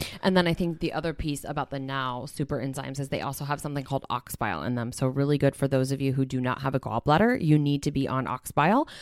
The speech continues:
Um, we can do a podcast on gallbladder all by itself because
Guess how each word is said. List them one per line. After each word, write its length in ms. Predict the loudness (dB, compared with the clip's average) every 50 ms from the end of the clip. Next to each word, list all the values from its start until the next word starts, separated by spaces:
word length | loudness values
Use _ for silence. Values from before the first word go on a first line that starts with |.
| -16 -12 -6 -2
Um, 240 | 0 0 2 2 2
we 80 | 2
can 100 | 2 4
do 160 | 6 8 8
a 480 | 8 8 6 6 8 8 6 6 4 0 -6 _ _ _ _
podcast 460 | 6 6 6 6 8 6 6 6 4
on 160 | 4 4 4 8
gallbladder 460 | 8 8 8 10 8 8 8 8 8
all 140 | 8 6 8
by 140 | 6 4
itself 520 | 2 2 -2 -2 0 4 4 4 4 2 0
because 340 | 0 2 4 4 2 2